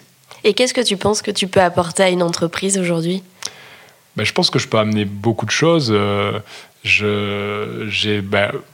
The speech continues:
Speaker 2: comme tous les joueurs vont vous dire, c'est l'esprit d'équipe, on a une certaine adaptabilité, euh, le fait de se remettre en question en permanence, c'était toutes ces choses-là que,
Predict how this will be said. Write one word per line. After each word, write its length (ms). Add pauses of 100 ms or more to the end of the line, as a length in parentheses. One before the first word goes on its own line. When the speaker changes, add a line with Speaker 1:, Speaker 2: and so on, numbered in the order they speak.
Speaker 2:
comme 260
tous 220
les 120
joueurs 240
vont 100
vous 140
dire, 240
c'est 180
l'esprit 340
d'équipe, 540
on 80
a 80
une 80
certaine 380
adaptabilité, 1000 (520)
euh, 360 (640)
le 180
fait 180
de 200
se 160
remettre 320
en 60
question 300
en 40
permanence, 440
c'était 160
toutes 180
ces 100
choses-là 540
que, 320